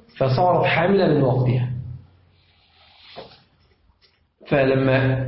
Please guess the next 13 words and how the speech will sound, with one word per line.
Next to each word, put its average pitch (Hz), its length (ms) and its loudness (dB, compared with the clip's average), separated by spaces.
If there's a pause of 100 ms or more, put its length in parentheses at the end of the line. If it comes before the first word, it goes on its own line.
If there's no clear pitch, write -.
(240)
كان 247 200 2 (300)
سبب 226 300 2
خلق 208 360 0
عيسى 160 360 0
أنه 143 760 0 (160)
بمجيء 147 760 0 (760)
جبريل 147 500 2
خاصة، 214 720 0 (680)
سمي 196 300 2
روح 175 160 2
من 170 100 2
عند 135 180 2
الله، - 240 0